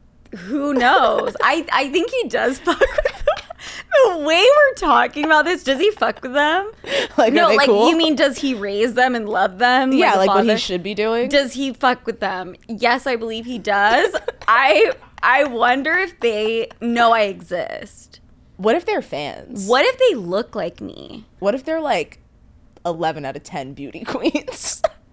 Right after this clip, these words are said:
Speaker 1: I'd be fucking furious.
Speaker 2: I mean, you're beautiful.
Speaker 1: I
Speaker 2: But,
Speaker 1: would
Speaker 2: like,
Speaker 1: be, I'd be
Speaker 2: imagine
Speaker 1: like
Speaker 2: it's, like, on some, like, Adriana Lima shit.
Speaker 1: No,
Speaker 2: Like,
Speaker 1: no, no, no, no.
Speaker 2: <laughs> I would
Speaker 1: No,
Speaker 2: be
Speaker 1: no, no.
Speaker 2: pissed.
Speaker 1: I'd be like, "Oh my God, let's reconnect." And then I would meet them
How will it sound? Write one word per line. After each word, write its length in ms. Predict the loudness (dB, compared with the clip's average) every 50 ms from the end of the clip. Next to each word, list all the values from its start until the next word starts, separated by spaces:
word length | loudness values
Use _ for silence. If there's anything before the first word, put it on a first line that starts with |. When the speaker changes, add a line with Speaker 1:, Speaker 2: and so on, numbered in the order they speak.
| _ -10 -8
Speaker 1:
I'd 340 | -6 -4 -2 -4 -4 -6
be 180 | -8 -10 -10 -10
fucking 720 | -12 -12 -10 -6 -6 -6 -6 -6 -12 -12 -10 -10 -10 -12
furious. 640 | -14 -18 _ _ -20 -14 -12 -10 -10 -10 -10 -8 -8 -8 -8 -8 -8 -2 0 0
Speaker 2:
I 60 | 0
mean, 160 | 0 -2 -4
you're 140 | -4 -4 -4
beautiful. 520 | -4 -4 -4 -4 -6 -8 -6 -6 -4 0 2
Speaker 1:
I 200 | 2 2 4 2
Speaker 2:
But, 60 | 4
Speaker 1:
would 60 | 4
Speaker 2:
like, 200 | 4 4 4 4
Speaker 1:
be, 60 | 2 2
I'd 20 | 4 4 4 2 2 2
be 60 | 2
Speaker 2:
imagine 60 | 4 4
Speaker 1:
like 140 | 4 4 4
Speaker 2:
it's, 100 | 4 4
like, 180 | 2 2 2 2
on 140 | 0 0
some, 180 | 0 -6 -6 -4
like, 280 | -2 -2 -2 -2 -4 -10 -20 -20 -20 -10 -4 -2
Adriana 400 | -2 -2 0 -2 -2 -2 -2 -4
Lima 300 | -6 -8 -8 -8 -8 -8
shit. 300 | -8 -8 -6 -4 -2 0
Speaker 1:
No, 140 | 2 2 2 4
Speaker 2:
Like, 140 | 4 2 2
Speaker 1:
no, 100 | 2 2
no, 100 | 0 0
no, 60 | -2
no. 80 | 0 -2
Speaker 2:
<laughs> 40 | 0
I 160 | 2 2 2
would 40 | 2
Speaker 1:
No, 80 | 2 2
Speaker 2:
be 40 | 2
Speaker 1:
no, 260 | 0 0 0 0 -2
no. 40 | -4
Speaker 2:
pissed. 340 | -6 -6 -6 -6 -6 -2 0
Speaker 1:
I'd 160 | 0 0 0
be 80 | 0 0
like, 220 | 0 0 0 -2 -2 -4
"Oh 100 | -2 -2
my 100 | 0 0
God, 160 | 0 0 2
let's 220 | 0 0 0 -4
reconnect." 720 | -10 -8 -10 -8 -8 -6 -4 0 0 2 0 0 -2 -2 -4
And 180 | -2 -2 -2
then 100 | -2 0
I 120 | 0 0 0
would 160 | 0 -2 -4
meet 320 | -8 -6 -8 -8 -8 -2 0
them 480 | 2 4 4 4 2 2 2 0 -2